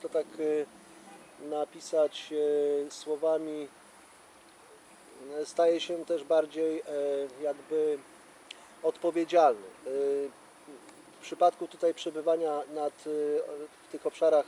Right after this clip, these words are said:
e, rzecznych, e, tam, gdzie panuje ład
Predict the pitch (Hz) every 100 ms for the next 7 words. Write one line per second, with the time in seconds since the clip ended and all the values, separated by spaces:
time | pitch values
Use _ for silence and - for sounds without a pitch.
0 | - 147 143 143 160 143 147 - 160 170
1 | - - - - - - - - - -
2 | - 147 147 151 - 160 160 156 - 147
3 | 151 147 147 151 151 156 151 143 147